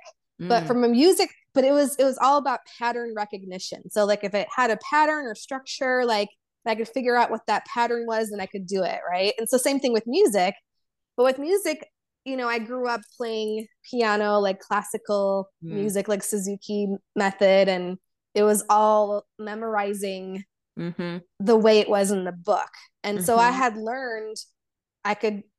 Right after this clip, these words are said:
Speaker 1: you know, follow the notes and memorize it and practice it a million times and make, you know, make it sound as perfect as I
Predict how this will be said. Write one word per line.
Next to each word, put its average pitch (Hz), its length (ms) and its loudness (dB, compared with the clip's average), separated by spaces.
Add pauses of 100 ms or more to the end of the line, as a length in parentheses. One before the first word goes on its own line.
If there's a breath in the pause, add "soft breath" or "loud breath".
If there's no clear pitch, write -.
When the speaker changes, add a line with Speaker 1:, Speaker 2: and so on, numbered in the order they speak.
Speaker 1:
you 208 100 -4
know, 190 200 -4
follow 185 360 2
the 214 100 0
notes 220 360 0
and 202 100 -6
memorize 202 480 0
it 233 120 2
and 190 200 -4
practice 208 380 -4
it 208 80 -4
a 202 60 -6
million 190 280 -6
times 196 380 -4
and 196 80 -2
make, 190 240 -4
you 196 100 -4
know, 175 120 -4
make 185 200 -2
it 185 140 -6
sound 208 240 2
as 185 140 0
perfect 196 360 0
as 180 140 0
I 170 100 -6